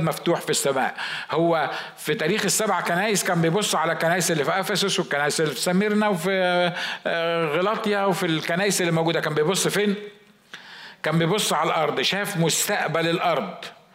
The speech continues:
والكنيسة اللي كان عمال يمدحها ويقول لك: "أنت أنا عارف تعبك وصبرك ومش عارف مين"،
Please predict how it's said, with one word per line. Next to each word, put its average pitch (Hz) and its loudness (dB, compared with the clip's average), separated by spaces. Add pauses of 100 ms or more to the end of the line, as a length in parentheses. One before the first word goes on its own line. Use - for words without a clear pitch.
(400)
والكنيسة 185 2
اللي 180 2
كان 202 0
عمال 190 2
يمدحها 185 2
ويقول 196 4
لك: 190 0
"أنت 196 0
أنا 190 2
عارف 185 0
تعبك 190 0
وصبرك 196 0
ومش 185 0
عارف 170 0
مين"، 220 2